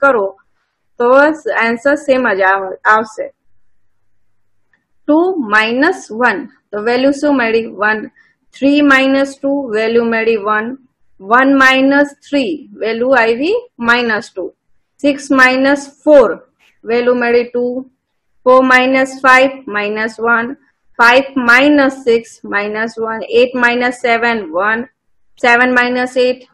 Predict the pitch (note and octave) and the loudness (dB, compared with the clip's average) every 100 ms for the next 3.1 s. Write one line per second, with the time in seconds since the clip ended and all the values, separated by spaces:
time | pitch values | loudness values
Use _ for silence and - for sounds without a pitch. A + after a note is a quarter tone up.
0 | - G3+ G3 G#3 A3+ - A#3 A#3 A#3+ C4+ | -6 -4 -4 -4 -6 -6 -2 -2 -4 -10
1 | _ _ _ - B3 B3+ B3 A#3+ B3 B3+ | _ _ _ -2 0 2 2 0 0 -2
2 | B3+ - A#3+ A#3+ C4+ D4+ - - A#3 C4+ | -4 -4 -2 0 -2 -6 -12 -6 0 2
3 | F3 | 0